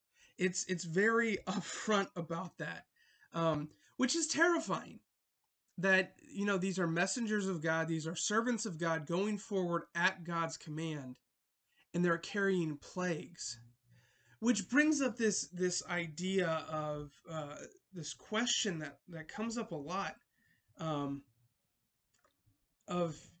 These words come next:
if God is good and God is all-powerful, then why do bad things happen in the world? I, I think we have, <laughs> we have pretty,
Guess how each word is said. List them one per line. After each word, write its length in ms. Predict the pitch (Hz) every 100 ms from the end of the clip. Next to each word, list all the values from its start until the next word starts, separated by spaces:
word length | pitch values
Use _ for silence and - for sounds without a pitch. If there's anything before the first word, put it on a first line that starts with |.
| _
if 180 | - 165
God 280 | - 190 254
is 160 | 226 151
good 460 | 156 202 190 143 - _ _ _
and 200 | 185 180
God 300 | 165 185 233
is 140 | 220 185
all-powerful, 880 | 170 151 196 214 202 - 143 135 - _ _ _ _ _ _ _
then 180 | 175 185
why 200 | 180 254
do 100 | 294
bad 340 | 185 190 196 175
things 380 | 233 240 240
happen 400 | - 185 165 160
in 80 | 147
the 100 | 135
world? 340 | 120 120 - - _ _ _ _ _ _ _ _ _
I, 100 | 196
I 180 | 202 190
think 240 | 185 226
we 100 | 208
have, 240 | 202 196 190 160 - 151
<laughs> 200 | - 226
we 120 | 185 208
have 340 | - 220 180
pretty, 320 | - 226 202